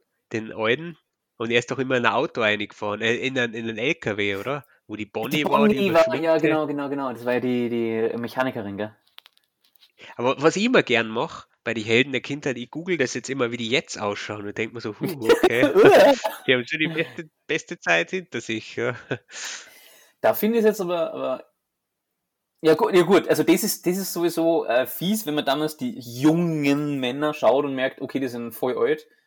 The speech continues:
Speaker 2: Oh Gott, ich bin auch alt.
Speaker 1: <laughs>
Speaker 2: Drum gescheiter nicht machen, die Vergangenheit Vergangenheit sein lassen und jetzt lieber in der, in der Gegenwart leben. Ähm, ein, ein, ein Pro-Tipp für alle Leute da draußen,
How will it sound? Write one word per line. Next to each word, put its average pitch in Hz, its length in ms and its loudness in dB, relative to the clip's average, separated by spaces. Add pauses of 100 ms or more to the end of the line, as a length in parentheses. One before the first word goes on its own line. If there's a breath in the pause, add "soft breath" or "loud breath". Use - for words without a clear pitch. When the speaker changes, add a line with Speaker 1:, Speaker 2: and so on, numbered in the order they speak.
(320)
Speaker 2:
Oh 214 160 0
Gott, 147 320 4
ich 127 80 -4
bin 127 120 -4
auch 139 180 -2
alt. 107 220 -8
Speaker 1:
<laughs> - 60 -20 (2250 loud breath)
Speaker 2:
Drum 247 260 2
gescheiter 165 240 4
nicht 143 160 4
machen, 220 440 2
die 180 260 0
Vergangenheit 151 440 2
Vergangenheit 151 500 0
sein 214 180 4
lassen 196 340 0
und 151 120 -6
jetzt 143 140 -8
lieber 127 200 -4
in 123 100 -8
der, 117 340 -10
in 107 60 -12
der 110 80 -8
Gegenwart 139 420 -4
leben. 135 220 -6 (440 loud breath)
Ähm, 127 380 2 (180)
ein, 123 160 -2
ein, 120 400 -8 (300)
ein 131 120 -4
Pro-Tipp 226 460 6
für 160 180 6
alle 165 120 6
Leute 151 280 4
da 135 80 0
draußen, 143 440 0